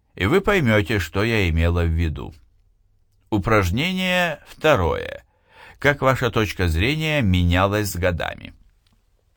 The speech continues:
Это упражнение на свободной ассоциации,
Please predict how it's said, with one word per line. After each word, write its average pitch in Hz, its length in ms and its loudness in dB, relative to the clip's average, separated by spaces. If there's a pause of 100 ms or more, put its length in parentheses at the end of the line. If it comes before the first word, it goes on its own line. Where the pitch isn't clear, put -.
(280)
Это 104 260 4
упражнение 107 960 0 (360)
на 117 160 2
свободной 131 760 0
ассоциации, 107 1040 -4